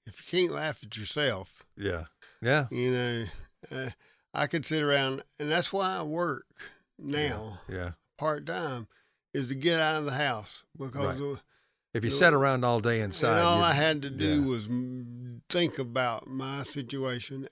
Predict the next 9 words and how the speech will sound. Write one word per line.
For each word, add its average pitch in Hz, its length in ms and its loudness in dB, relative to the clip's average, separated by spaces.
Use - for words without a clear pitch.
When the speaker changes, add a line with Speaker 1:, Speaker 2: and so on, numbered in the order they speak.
Speaker 1:
and 147 220 -2
think 165 220 2
about 139 320 0
the 117 80 -6
things 123 420 0
I 104 140 0
can't 135 480 2
do 123 220 6
anymore. 95 520 -2